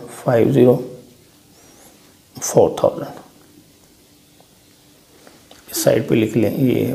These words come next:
फ़ाइव ज़ीरो फ़ाइव ज़ीरो, और ये क्रेडिट है,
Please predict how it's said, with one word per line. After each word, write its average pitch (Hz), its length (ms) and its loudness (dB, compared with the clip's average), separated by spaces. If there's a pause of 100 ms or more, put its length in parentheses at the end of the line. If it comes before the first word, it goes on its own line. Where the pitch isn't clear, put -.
फ़ाइव - 580 2 (400)
ज़ीरो - 480 -2 (520)
फ़ाइव 107 440 -4 (200)
ज़ीरो, 127 260 -2
और - 1500 -10
ये 135 100 8
क्रेडिट 135 420 4
है, 139 240 2